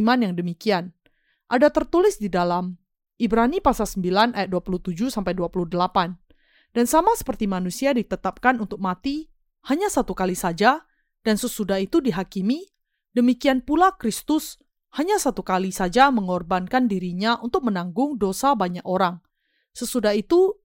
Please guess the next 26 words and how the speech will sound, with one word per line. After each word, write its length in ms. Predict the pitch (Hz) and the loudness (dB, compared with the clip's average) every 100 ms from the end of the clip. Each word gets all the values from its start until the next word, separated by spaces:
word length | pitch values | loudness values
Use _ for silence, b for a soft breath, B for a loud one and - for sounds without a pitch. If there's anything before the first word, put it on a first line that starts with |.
| 254 | 2
ia 160 | 359 | 4
akan 320 | 349 233 190 185 | 4 2 -2 -2
menyatakan 480 | 175 185 180 262 | -4 -4 0 0
dirinya 480 | 208 175 175 185 226 | 0 -4 -6 -2 -2
sekali 400 | 240 - 240 214 | -2 -4 -2 0
lagi 400 | 185 180 180 269 | 0 -2 -2 -4
tanpa 400 | - 262 262 349 | -2 -2 2 2
menanggung 480 | 269 185 180 175 180 | 2 -2 -6 -6 -4
dosa 560 | 175 170 233 254 294 _ _ _ - | -4 -2 2 2 2 _ _ _ -8
untuk 240 | 269 392 | -2 0
menganugerahkan 1040 | 277 196 180 175 165 185 165 - 240 269 285 | 0 0 -2 -4 -4 -4 -4 -2 0 0 -4
keselamatan 720 | 226 190 170 170 180 226 233 | -6 -4 -4 -4 0 0 0
kepada 320 | - 190 175 | -2 -4 -2
mereka 560 | 175 180 - 240 294 - _ | -4 -4 4 4 4 -2 _
yang 160 | 220 339 | -2 0
menantikan 640 | 262 180 175 180 185 170 | 0 -2 -6 -8 -8 -6
Dia." 320 | 180 190 170 - _ _ _ _ _ _ - | -2 -2 -2 -10 _ _ _ _ _ _ 0
Tuhan 160 | 359 | 0
sudah 320 | 466 349 359 | 2 4 4
menyucikan 560 | 330 220 185 - 190 180 | 4 0 0 -6 -8 -8
kita. 480 | 208 214 185 175 - _ _ _ | -8 -4 -2 -2 -10 _ _ _
Sekarang 560 | - - 202 214 277 311 | -16 -2 2 4 2 -2
kita 240 | - 403 277 | 2 4 6
jauh 240 | 269 311 | 6 6
dari 240 | 202 185 175 | 4 0 -2
dosa. 480 | 175 208 175 165 | -4 -2 -2 -6